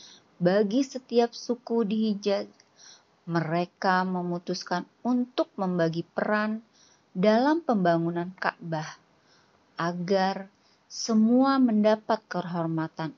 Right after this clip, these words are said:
itu. Akhirnya, setiap suku mendapat jatah masing-masing batu untuk dibangun menjadi Ka'bah.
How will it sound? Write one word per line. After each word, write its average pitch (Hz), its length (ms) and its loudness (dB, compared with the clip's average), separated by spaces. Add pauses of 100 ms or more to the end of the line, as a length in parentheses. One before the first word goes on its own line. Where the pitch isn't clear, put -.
itu. - 320 -16 (1400)
Akhirnya, 233 960 2 (480)
setiap 285 640 2
suku 247 640 -2
mendapat 185 720 -2
jatah 214 560 0
masing-masing 190 960 -2
batu 208 560 0 (480)
untuk 254 400 -2
dibangun 196 720 0
menjadi 170 400 0
Ka'bah. - 640 -10